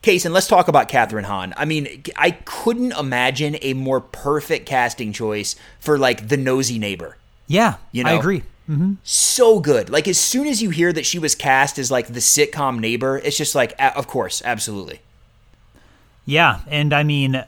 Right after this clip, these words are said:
Speaker 2: I think that, you know, before anything else even started happening with her character, like, she was already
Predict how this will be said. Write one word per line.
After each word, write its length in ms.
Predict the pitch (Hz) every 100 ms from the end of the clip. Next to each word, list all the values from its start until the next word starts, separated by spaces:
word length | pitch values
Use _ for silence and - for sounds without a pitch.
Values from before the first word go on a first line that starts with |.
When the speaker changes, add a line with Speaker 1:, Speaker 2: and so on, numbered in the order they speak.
| -
Speaker 2:
I 200 | - 151
think 300 | 151 180 147
that, 320 | 147 151 - 151
you 100 | 156
know, 160 | 135
before 380 | 139 - 170 160
anything 440 | - 190 202 202 156
else 280 | 156 170 190
even 200 | 156 143
started 480 | - - 156 160
happening 460 | 120 131 131 165 175
with 120 | 180
her 100 | 185
character, 480 | - 190 190 214 208
like, 200 | 180 131
she 180 | - 180
was 220 | 160 143
already 840 | 156 170 165 151 151 139 131 123